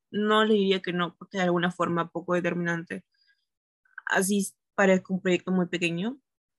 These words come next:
te da experiencia en alguna, en algunos ámbitos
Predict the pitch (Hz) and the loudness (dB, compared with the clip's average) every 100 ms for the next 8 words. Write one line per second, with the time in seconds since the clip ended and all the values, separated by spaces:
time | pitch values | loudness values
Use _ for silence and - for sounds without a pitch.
0 | _ - 214 214 - 190 175 180 175 180 | _ 2 4 4 0 -2 0 0 -2 -2
1 | 170 156 156 165 - 170 165 160 156 165 | -2 -2 -2 -4 -4 -2 -2 -2 -4 -8
2 | - 165 156 - - - | -6 -6 -6 -8 -18 -20